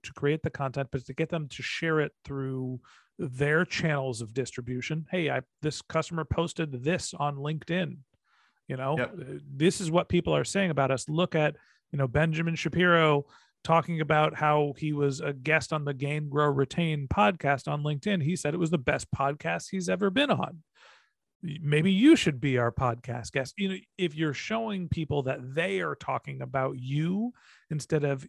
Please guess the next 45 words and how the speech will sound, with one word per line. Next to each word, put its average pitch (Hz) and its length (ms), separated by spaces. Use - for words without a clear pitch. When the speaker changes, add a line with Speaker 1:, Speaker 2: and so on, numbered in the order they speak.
Speaker 1:
you 165 420
are 180 100
talking 190 340
about 208 280
you, 208 400
there's 151 220
gonna 151 180
be 139 100
a 127 80
lot 147 540
more 143 320
credibility. 123 800
Speaker 2:
Yeah, 113 300
goes 127 160
a 123 60
lot, 123 200
it 135 40
goes 135 180
a 135 60
longer 120 300
way. 110 300
Um, 107 300
especially 143 440
now, 113 300
there's 110 260
all 123 140
these 123 260
kind 120 160
of - 80
open 131 560
communities 123 480
that 110 100
are 110 60
out 107 160
there, 110 140
right? 117 220
Think 127 160
about 110 340
your 120 140
customer 123 440
posting 113 440
in 110 160
kind 113 180
of 104 100
your, 107 460